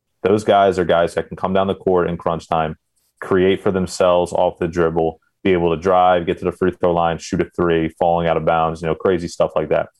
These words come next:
Joel Embiid, he can't run the offense. He needs people to get him set in the offense and be able to get him the basketball. And that's one thing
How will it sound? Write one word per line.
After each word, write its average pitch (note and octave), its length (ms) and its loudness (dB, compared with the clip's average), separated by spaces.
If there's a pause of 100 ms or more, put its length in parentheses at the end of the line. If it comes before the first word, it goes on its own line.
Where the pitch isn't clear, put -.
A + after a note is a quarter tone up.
(340)
Joel G2 380 2
Embiid, G2 400 0 (560)
he A#2 140 0
can't G#2+ 260 -2
run G2 120 0
the F#2+ 120 2
offense. F2 520 -2 (200)
He F#2+ 120 0
needs F#2 260 2
people F#2+ 380 0
to - 120 -6
get F2+ 520 -2
him F2+ 180 -4
set - 380 0
in G2 80 -4
the F2+ 120 2
offense E2+ 380 -2
and E2 160 -2
be E2+ 80 2
able E2 160 0
to D#2+ 80 0
get E2+ 240 0
him F2+ 120 -4
the E2+ 60 -4
basketball. D#2+ 640 -2 (360)
And G2 100 0
that's F2+ 180 -2
one F2 180 -2
thing E2+ 200 -4